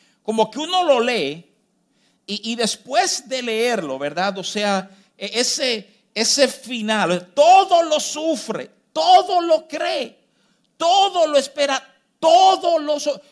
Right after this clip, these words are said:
oye, no algunas cosas, todo.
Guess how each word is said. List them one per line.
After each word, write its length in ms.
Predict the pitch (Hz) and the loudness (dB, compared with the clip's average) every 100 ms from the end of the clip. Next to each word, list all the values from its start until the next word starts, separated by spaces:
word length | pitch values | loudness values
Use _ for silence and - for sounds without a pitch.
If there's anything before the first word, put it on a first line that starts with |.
| _ | _
oye, 300 | 240 262 - _ _ | -6 -6 -6 _ _
no 340 | 160 202 320 | -6 2 4
algunas 800 | 339 285 208 180 349 349 220 - | 4 2 -4 -2 0 2 -2 -4
cosas, 400 | - 151 143 151 - | -8 -8 -8 -8 -16
todo. 600 | - 381 403 349 196 107 | -4 4 8 6 6 -6